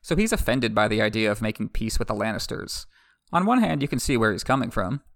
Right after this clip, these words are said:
They killed his father. To bend the knee to the Lannisters would be an insult to Ned's memory. But with Renly dead and Stannis on the ropes, there is no plausible path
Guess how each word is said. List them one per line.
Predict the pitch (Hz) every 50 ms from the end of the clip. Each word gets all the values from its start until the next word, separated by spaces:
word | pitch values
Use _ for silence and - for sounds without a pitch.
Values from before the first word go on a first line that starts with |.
| _ _
They | - 143
killed | 143 - - 175 165 170
his | 156 147 -
father. | - - 131 156 208 - - - - - _ _ _ _ _ _ _ _ _ _
To | - 127
bend | 113 139 170 190 190
the | 180
knee | 170 170 165
to | - -
the | 117 110
Lannisters | 110 110 131 180 185 - - 113 110 110
would | - 113
be | 107 110
an | 113 110
insult | - 113 107 - - 123 120 -
to | -
Ned's | 120 117 127 131 -
memory. | 120 117 156 208 196 - - - - 160 - _ _ _ _ _ _ _ _ _ _ - - _ _ _ _ _ - -
But | - 147
with | 143 160 -
Renly | 156 196 233 233 214 170 131
dead | 127 139 147 143 123 117 117 113 - - - - -
and | - 113
Stannis | - - 120 113 117 113 - -
on | 117 113
the | 110
ropes, | 110 117 139 143 127 113 - - - - - - - - - - - - - _ _ _
there | - 123 123
is | - 160 175
no | 175 175 175 165
plausible | 160 - 165 165 165 151 156 151 151
path | 139 - 120 135 143 135 - - - - - -